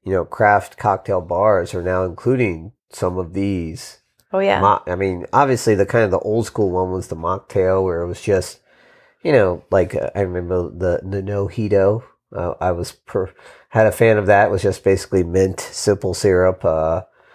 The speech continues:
Speaker 1: lime, and soda water. It was
Speaker 2: Mm-hmm.
Speaker 1: basically a mojito without the booze.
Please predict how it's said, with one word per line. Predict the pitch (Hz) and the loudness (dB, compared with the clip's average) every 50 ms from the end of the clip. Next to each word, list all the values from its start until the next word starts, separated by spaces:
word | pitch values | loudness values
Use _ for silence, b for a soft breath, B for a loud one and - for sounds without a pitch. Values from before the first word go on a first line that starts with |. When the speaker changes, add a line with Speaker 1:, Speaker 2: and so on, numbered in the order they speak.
| b b b | b b b
Speaker 1:
lime, | 92 85 90 85 78 78 85 90 92 92 92 - - | -6 -4 -2 -2 -2 -2 -2 -2 -2 -4 -6 -8 -8
and | - 90 92 92 92 - | -6 -6 -4 -4 -4 0
soda | - 196 196 127 | 2 2 2 2
water. | 90 76 73 76 87 98 - _ - | 0 -2 -4 -6 -6 -8 -12 _ -8
It | - | -8
was | - - | -8 -6
Speaker 2:
Mm-hmm. | - 101 | -2 -2
Speaker 1:
basically | 98 90 92 95 95 95 101 98 92 92 95 | -2 -2 -2 -4 -6 -2 0 0 2 2 0
a | - 85 | 0 -2
mojito | 90 95 101 98 90 107 101 101 101 92 | -2 0 0 0 2 2 4 4 4 2
without | 90 - 104 95 87 87 87 - - - - - - | 2 2 2 2 2 2 0 -2 -10 -20 -18 -12 -8
the | 113 101 | -2 2
booze. | 117 131 113 85 - - - - | 4 4 4 4 0 -6 -14 -18